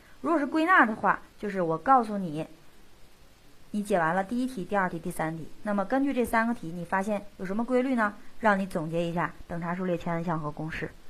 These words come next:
那么这个时候就是从具体的每一个题目当中去总结出来一般的公式，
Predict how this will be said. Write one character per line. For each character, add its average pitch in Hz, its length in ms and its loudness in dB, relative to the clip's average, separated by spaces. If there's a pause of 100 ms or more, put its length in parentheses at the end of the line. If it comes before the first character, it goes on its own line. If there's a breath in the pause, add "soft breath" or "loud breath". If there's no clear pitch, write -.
(400 soft breath)
那 202 80 -2
么 190 140 0
这 294 180 -2
个 202 140 0
时 165 100 -10
候 165 80 -8
就 165 160 -6
是 170 60 -10 (120)
从 165 320 -4 (520 soft breath)
具 320 160 2
体 - 180 -6
的 160 260 2
每 165 140 -4
一 156 60 -8
个 202 100 -2
题 202 160 -8
目 226 160 2
当 214 180 0
中 220 140 -2
去 214 140 -8
总 160 260 -6
结 165 100 -4
出 170 120 -4
来 165 120 2
一 190 80 -4
般 185 220 0
的 170 80 -2
公 196 220 -4
式， 202 220 -6